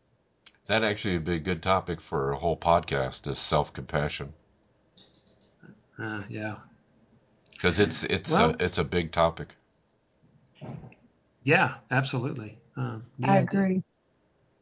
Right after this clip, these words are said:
Speaker 2: we'll add it to our, uh, we have a running list of, uh, topic ideas that we work on and try to keep for, for everybody. So um, guys, it looks like we're getting pretty close to our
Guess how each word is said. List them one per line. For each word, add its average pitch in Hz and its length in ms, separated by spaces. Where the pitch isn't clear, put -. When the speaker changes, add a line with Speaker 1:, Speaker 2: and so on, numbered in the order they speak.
Speaker 2:
we'll 120 160
add 123 180
it 131 120
to 131 200
our, 113 320
uh, 107 260
we 127 120
have 139 160
a 143 100
running 127 360
list 135 340
of, 117 280
uh, 110 180
topic 127 420
ideas 107 680
that 117 140
we 107 260
work 110 360
on 104 260
and 101 180
try 110 180
to 104 80
keep 113 380
for, 113 300
for 117 100
everybody. 107 460
So 110 280
um, 143 380
guys, 170 240
it - 60
looks - 140
like 170 160
we're 139 80
getting 131 300
pretty 160 180
close 131 360
to 127 260
our 113 280